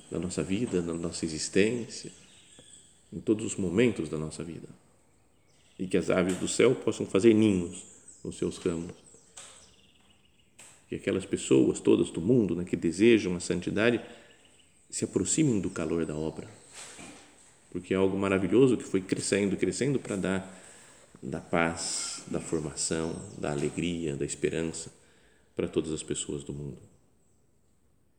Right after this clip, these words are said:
Renovemos, então, o nosso desejo de cumprir com a nossa vocação. Podemos terminar a nossa, esse tempo de oração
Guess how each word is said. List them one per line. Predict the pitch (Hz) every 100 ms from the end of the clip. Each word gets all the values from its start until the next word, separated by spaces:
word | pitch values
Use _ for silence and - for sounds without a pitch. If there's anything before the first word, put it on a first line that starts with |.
| _ _ _ _
Renovemos, | - 95 85 78 76
então, | 76 107
o | 95
nosso | 85 - 90 - - - - - _
desejo | 85 78 82 78 - - -
de | -
cumprir | 90 - 95 - 76
com | 73
a |
nossa | 71 - 71
vocação. | 73 76 - 65 - - _ _ _ _ _ _ _ _ _ _ _ _ _ - - - - - - _ _ _
Podemos | - 90 87
terminar | - 95 85 82 107 104 - - - -
a | 87
nossa, | 82 80 78 - - 76 73 78
esse | - -
tempo | 82 80 -
de | 80
oração | 73 - 98 123